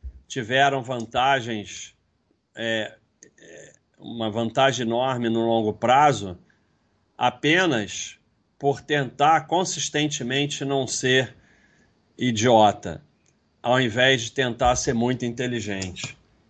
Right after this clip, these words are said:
Então, é, quando você fica aqui no, no risco retorno razoável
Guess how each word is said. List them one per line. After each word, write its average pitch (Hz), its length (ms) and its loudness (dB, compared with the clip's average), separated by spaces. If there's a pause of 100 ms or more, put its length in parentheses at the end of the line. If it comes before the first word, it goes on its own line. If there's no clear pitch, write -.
(140)
Então, 120 580 0 (640)
é, 113 960 4 (840)
quando 151 340 4
você 143 340 2
fica 117 640 -2 (1600)
aqui 127 520 0
no, 104 420 -2 (1900)
no 113 200 -4
risco 117 420 -2
retorno 110 600 2
razoável 104 1000 0